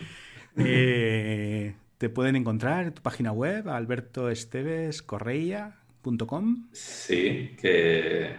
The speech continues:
Speaker 2: será renovada en breves porque ya tiene unos añitos.
Speaker 1: Cambio de look.
Speaker 2: Luego, donde más activo estoy es en LinkedIn
Speaker 1: Ujú.
Speaker 2: y en Twitter,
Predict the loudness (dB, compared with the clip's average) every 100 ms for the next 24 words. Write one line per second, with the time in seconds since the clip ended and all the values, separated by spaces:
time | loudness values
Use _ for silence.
0 | -16 -6 -4 2 2 2 0 2 2 2
1 | 0 0 2 4 2 0 -4 -4 -2 -4
2 | -4 -6 -8 -16 -20 -14 -10 -8 -10 -4
3 | -2 -2 -6 -8 -8 -6 -8 -6 -10 -8
4 | -8 -8 -12 -18 -10 -8 -4 -2 -2 -2
5 | -2 0 2 2 -2 -6 -2 0 2 4
6 | 4 4 2 0 0 -2 -10 0 2 2
7 | 0 2 4 4 2 0 -4 -14 -10 -8
8 | -6 -4 0 2 2 2 2 -2 -4 -10
9 | -8 -4 -2 -4 -8 -20 _ -6 -4 -2
10 | -4 -6 -8 -10 -4 -2 0 -2 -8